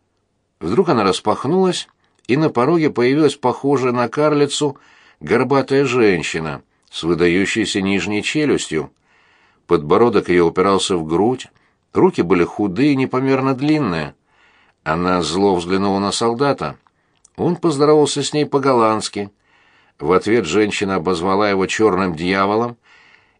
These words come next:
и велела убираться по добру, по здорову. "Арнеус дома?" — спросил он. Женщина на миг остолбенела, услышав, что какой-то солдат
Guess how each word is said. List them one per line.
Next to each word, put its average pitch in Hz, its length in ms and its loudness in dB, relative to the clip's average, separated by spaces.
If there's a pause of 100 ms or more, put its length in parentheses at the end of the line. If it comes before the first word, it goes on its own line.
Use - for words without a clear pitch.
и 82 80 -2
велела 92 320 2
убираться 107 480 2
по 117 100 -2
добру, 117 300 0
по 127 160 -2
здорову. 120 520 0 (2500)
"Арнеус 95 680 0 (120)
дома?" — 120 420 0
спросил 92 520 0
он. 82 200 -2 (1800)
Женщина 101 600 2
на 101 100 0
миг 101 180 -2
остолбенела, 107 920 0 (360)
услышав, 92 640 0
что - 160 -4
какой-то 104 460 2
солдат 95 640 -2